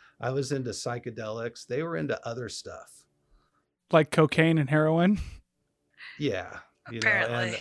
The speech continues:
Speaker 1: and, and I know that that stuff was going down there, and I did not want to be in the room when that stuff was going down.
Speaker 2: Yeah.
Speaker 3: So I had no idea that stuff was going down. Um, I didn't know that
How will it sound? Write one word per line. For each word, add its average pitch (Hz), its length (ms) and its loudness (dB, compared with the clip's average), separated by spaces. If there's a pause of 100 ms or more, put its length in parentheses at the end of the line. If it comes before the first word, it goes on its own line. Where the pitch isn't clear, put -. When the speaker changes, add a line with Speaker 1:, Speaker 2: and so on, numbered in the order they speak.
(160)
Speaker 1:
and, 131 100 -4
and 131 80 2
I 139 140 4
know 147 220 2
that 135 120 0
that 131 200 -2
stuff 127 240 -4
was 123 140 -10
going 123 300 -6
down 120 260 -4
there, 123 260 0
and 110 120 -4
I 120 80 -4
did 113 200 -10
not 107 280 -6
want 104 220 -10
to 101 40 -16
be 107 160 -12
in 98 120 -12
the 98 80 -12
room 95 300 -14
when 98 140 -16
that 98 180 -18
stuff - 260 -14
was - 100 -20
going - 260 -20
down. - 240 -20 (300)
Speaker 2:
Yeah. 139 320 -4 (260)
Speaker 3:
So - 280 0 (120)
I 208 180 6
had 226 260 2 (120)
no 214 260 2
idea 202 640 0 (540)
that 190 220 0
stuff - 320 -4
was 175 160 -2
going 165 320 -8
down. - 260 -14 (880)
Um, 170 440 -6 (380)
I 208 240 6
didn't 226 380 -4
know 196 600 0 (640)
that 190 140 -6